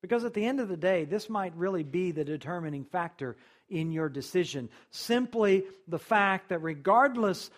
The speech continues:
of the opportunities that are in front of you, you cannot be fruitful for the Lord because you are constantly doing battle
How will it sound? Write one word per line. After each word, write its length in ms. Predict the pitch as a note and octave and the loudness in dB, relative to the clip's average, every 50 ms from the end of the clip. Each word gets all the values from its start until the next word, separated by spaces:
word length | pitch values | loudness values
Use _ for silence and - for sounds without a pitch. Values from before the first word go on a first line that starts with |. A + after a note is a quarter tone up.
| _ _ F3 | _ _ -2
of 160 | F3 E3 D3 | -2 0 0
the 140 | E3+ E3+ F#3 | 2 6 6
opportunities 800 | G#3 A3 A3 A3 G3+ F3+ - - G#3 A3+ A3 G3+ F#3+ F3 C3 E3+ | 8 6 6 4 0 -4 -4 -4 -4 -2 -2 -2 -2 -2 -2 -2
that 100 | F3 E3 | -2 0
are 120 | D#3+ D#3 | -2 -2
in 60 | C#3+ | -4
front 280 | C#3 - G3 G#3+ A3 G#3 | -4 -4 -4 -2 -2 -2
of 100 | F3 D3 | -2 -2
you, 220 | D3 C#3 C#3 C3+ - - - _ - | -2 -4 -4 -4 -6 -12 -20 _ -8
you 300 | D3+ E3 A3 C4+ D4+ C4+ | -2 0 2 4 2 2
cannot 580 | D4 - - A3+ A#3 A#3+ A#3+ A3+ G#3+ A3 G#3+ F3+ | 0 -2 -2 0 0 2 2 2 2 2 2 2
be 140 | G3 F#3+ | 0 0
fruitful 580 | F3+ - - G#3 A3+ A3+ A3 A3+ - G3 G3 F3 | 0 0 0 2 2 2 2 0 -2 -2 -2 -2
for 200 | - - F#3+ F3+ | 0 0 0 2
the 100 | E3 D#3+ | 2 2
Lord 540 | D#3+ E3+ G3 A3 A#3 G#3 F3 D#3 D3 D3 - - - - - | 6 6 8 8 8 8 6 4 2 0 -4 -10 -20 -6 -6
because 320 | F3 D#3+ G3+ F#3+ E3+ D3+ | -2 0 2 2 2 2
you 200 | F3+ B3 C#4 B3+ | 2 4 6 6
are 140 | G#3+ F3 E3 | 6 6 6
constantly 1040 | - - - - G#3 A#3+ C4 C#4 C#4+ A#3+ - - - - F#3+ F3 E3+ D#3+ E3 D#3+ E3 | 2 -2 -4 2 6 6 6 6 6 2 -2 -4 -4 -4 -4 -4 -4 -2 -2 -2 -2
doing 480 | D3+ C3+ C#3+ G#3+ A3+ A3+ G#3 G3 F3+ | -2 -2 0 0 2 2 2 2 0
battle 580 | D#3 - G#3+ A3 A#3 A#3 G#3 F3+ D#3+ D#3 D#3 D3+ | 2 4 6 6 8 6 6 4 2 2 0 -2